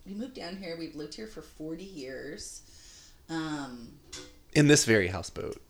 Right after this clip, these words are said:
Speaker 1: We're in our third houseboat.
Speaker 2: <clears throat> Okay.
Speaker 1: We're in our third houseboat. Our first houseboat was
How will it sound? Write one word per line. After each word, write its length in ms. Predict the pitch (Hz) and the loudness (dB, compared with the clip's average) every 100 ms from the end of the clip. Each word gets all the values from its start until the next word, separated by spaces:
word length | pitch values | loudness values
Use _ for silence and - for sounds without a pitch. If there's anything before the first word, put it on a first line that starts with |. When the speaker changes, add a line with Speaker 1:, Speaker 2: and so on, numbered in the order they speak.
| - | -14
Speaker 1:
We're 240 | 233 294 | -6 -2
in 80 | 330 | 0
our 60 | 294 | -2
third 200 | 226 190 | -4 -10
houseboat. 300 | 185 - - | -12 -14 2
Speaker 2:
<clears throat> 320 | 190 196 180 127 | 6 10 10 8
Okay. 220 | 120 - - | 0 0 -6
Speaker 1:
We're 100 | 196 | -10
in 40 | 196 | -8
our 60 | |
third 160 | 196 180 | -8 -10
houseboat. 340 | 139 - - - - - - | -10 -12 -14 -16 -20 -20 -12
Our 80 | 165 | -12
first 360 | - 247 311 - | -6 -4 -4 -6
houseboat 680 | 202 196 - 165 160 - | -4 -4 -4 -2 -4 -6
was 320 | 147 147 139 | -8 -6 -6